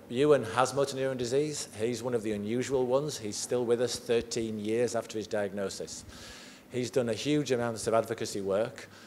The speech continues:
and his father and his family have raised a tremendous amount of money, which has allowed the, the centre to move from three or four people when I started to, well, there's already seventeen here, and I could have brought you another fifty probably. So we have a huge amount of people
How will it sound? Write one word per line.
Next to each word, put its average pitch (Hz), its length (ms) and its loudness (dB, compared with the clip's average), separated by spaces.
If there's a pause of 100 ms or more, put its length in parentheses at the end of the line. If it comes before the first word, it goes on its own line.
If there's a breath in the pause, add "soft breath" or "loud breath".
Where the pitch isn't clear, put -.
(160 loud breath)
and 107 120 -4
his 110 220 -2
father 127 360 4
and 110 80 0
his 107 120 -2
family 113 380 0
have 98 120 0
raised 104 240 2
a 104 40 -2
tremendous 110 500 -6
amount 101 220 -6
of 95 120 -8
money, 104 300 -4
which 95 200 -6
has 104 120 -4
allowed 107 460 4
the, 101 160 0
the 101 100 -6
centre 107 400 -2
to 101 160 -4
move 110 300 2
from 104 280 -4
three - 360 0
or 110 40 2
four 110 280 0
people 117 340 -4
when 98 120 -2
I 127 120 -2
started 104 560 -4 (540 loud breath)
to, 107 380 4
well, 95 280 0
there's 107 160 -2
already 110 440 4
seventeen 104 600 -2
here, 101 300 2
and 92 100 -6
I 92 60 -6
could 107 160 -4
have 95 100 -4
brought 104 220 2
you 101 140 -2
another 98 220 -2
fifty - 440 -6
probably. 87 420 -8 (800 loud breath)
So - 100 -2
we 107 60 2
have 110 80 -2
a - 20 -6
huge 165 400 4
amount 120 300 2
of 113 100 -6
people 101 540 0